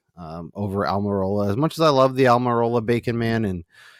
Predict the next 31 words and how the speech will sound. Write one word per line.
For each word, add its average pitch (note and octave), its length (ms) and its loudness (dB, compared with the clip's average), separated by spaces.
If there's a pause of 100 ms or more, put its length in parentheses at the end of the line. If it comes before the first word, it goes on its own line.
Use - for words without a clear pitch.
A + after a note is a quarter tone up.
(220)
his, A#2 300 0
I F#2+ 80 -4
have G2+ 240 0
his G#2+ 100 -6
top - 240 -2
ten G#2+ 180 -2
on G#2+ 140 0
here, G#2 160 -2
I G2 60 -2
think G2 180 -4
he'll G2 140 -2
have F#2 180 0
a F#2+ 60 -6
good F2+ 180 -4
day F#2+ 140 -4
as F#2 180 -6
well. F#2+ 420 -4 (480)
Um, D#2+ 520 -10 (680)
I - 60 -10
just, - 280 -10 (600)
give G#2+ 140 -6
me A2 140 -6
the, G2 280 -10 (480)
I G#2 120 -4
think, A#2 280 -2
I A2 80 -2
think A#2 240 -2
I G#2+ 60 2
have F#2+ 140 -2
the G2 80 -4
better, F#2+ 360 -6